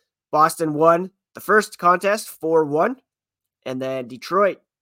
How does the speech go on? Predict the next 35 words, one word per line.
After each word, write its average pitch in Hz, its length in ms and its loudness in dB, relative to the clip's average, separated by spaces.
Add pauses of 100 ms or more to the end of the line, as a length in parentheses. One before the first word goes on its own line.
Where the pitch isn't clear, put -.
(220)
handed 156 300 -4
them 143 220 -4
a 127 160 -10
five 165 420 -6
four 156 340 -2
overtime 139 600 -8
loss 135 340 -6
back 131 440 -8
on 123 200 -10
November 101 440 -14
fourth. 160 600 -2 (560)
They're 135 160 -2
led 170 180 4
in 170 100 0
scoring 165 440 2
by 135 140 -4
Dylan 127 380 -8
Larkin 196 480 -2 (840)
and 120 140 -12
Alex 139 400 -8
DeBrincat, 151 520 -4
both 151 300 -4
of 135 120 -12
whom 151 220 -8
have 131 220 -6 (100)
eighteen 156 480 -10
points 156 400 -4
through 147 320 -10
eighteen 123 460 -16
games. 165 520 -6 (520)
They've 147 320 -2
both 175 280 0
kinda 180 200 -2
cooled 196 300 0
off 165 300 2